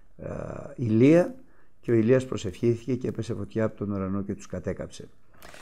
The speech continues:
Η φωτιά δηλαδή πέφτει για ένα λόγο. Είτε γιατί ο διάβολος θέλει να κάνει καταστροφή, είτε γιατί ο Θεός θέλει να φανερώσει, ε, τη δύναμή του. Και τούτο συνέβαινε βέβαια στην Παλαιά Διαθήκη.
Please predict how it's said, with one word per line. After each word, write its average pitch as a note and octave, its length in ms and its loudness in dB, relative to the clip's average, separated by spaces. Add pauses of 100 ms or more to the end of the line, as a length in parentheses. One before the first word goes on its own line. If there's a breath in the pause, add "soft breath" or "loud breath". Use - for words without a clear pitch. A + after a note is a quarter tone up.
(300 loud breath)
Η B2+ 100 -8
φωτιά F#3+ 360 4
δηλαδή D#3+ 280 6
πέφτει F3 360 2
για D#3+ 140 2
ένα D#3+ 180 0
λόγο. F#2+ 580 -2 (680)
Είτε B2 240 0
γιατί A2 260 0
ο G2+ 60 0
διάβολος G#2 500 2
θέλει G2+ 200 -2
να F#2+ 120 -4
κάνει F#2+ 240 -4
καταστροφή, F#2 720 -8 (360 soft breath)
είτε A#2+ 220 -4
γιατί G#2+ 280 -4
ο G2 40 -6
Θεός G#2 320 -6
θέλει G#2 180 -4
να G2+ 120 -4
φανερώσει, G2 680 -6 (440 soft breath)
ε, G2+ 140 -6
τη G#2+ 160 -2
δύναμή G#2 440 0
του. - 200 -14 (500)
Και A#2 120 -4
τούτο - 280 -2
συνέβαινε C3+ 540 0
βέβαια B2+ 300 -2
στην - 180 -10
Παλαιά G2+ 340 0
Διαθήκη. - 580 -10